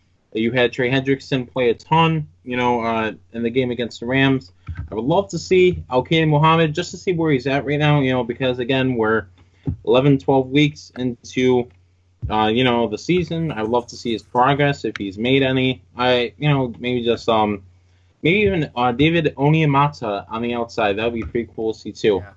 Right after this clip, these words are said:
Speaker 1: But, uh, I think right now the key to this matchup is you hit, uh, it all comes down to what, uh, Cam Newton gets done. If
Speaker 2: Yeah.
Speaker 1: he's sacked three or four times in this game, throws a billion,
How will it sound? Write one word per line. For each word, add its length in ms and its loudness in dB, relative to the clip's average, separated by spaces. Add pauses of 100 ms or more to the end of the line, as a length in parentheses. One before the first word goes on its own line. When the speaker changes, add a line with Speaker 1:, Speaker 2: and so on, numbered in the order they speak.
(140)
Speaker 1:
But, 180 2
uh, 160 0
I 140 2
think 200 -2
right 140 0
now 140 2
the 60 -4
key 280 0
to 140 -4
this 240 2
matchup 540 -2 (600)
is 220 2
you 140 0
hit, 380 -2
uh, 40 0
it 220 2
all 220 6
comes 220 -2
down 200 2
to 100 -8
what, 320 2
uh, 160 -2
Cam 260 0
Newton 280 2
gets 300 -4
done. 340 0 (520)
If 180 0
Speaker 2:
Yeah. 80 6
Speaker 1:
he's 160 2
sacked 340 -6 (100)
three 200 4
or 40 4
four 200 0
times 280 -4
in 80 -4
this 180 -6
game, 420 0 (480)
throws 200 4
a 60 0
billion, 640 2